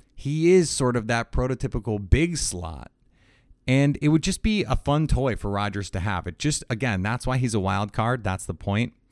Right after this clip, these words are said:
The question I think that, that is worth talking about is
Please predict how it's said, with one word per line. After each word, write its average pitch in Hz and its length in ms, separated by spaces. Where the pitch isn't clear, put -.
The 123 120
question 160 480
I 123 120
think 117 340
that, 107 360
that 104 300
is 104 180
worth 107 260
talking 120 440
about - 320
is 104 400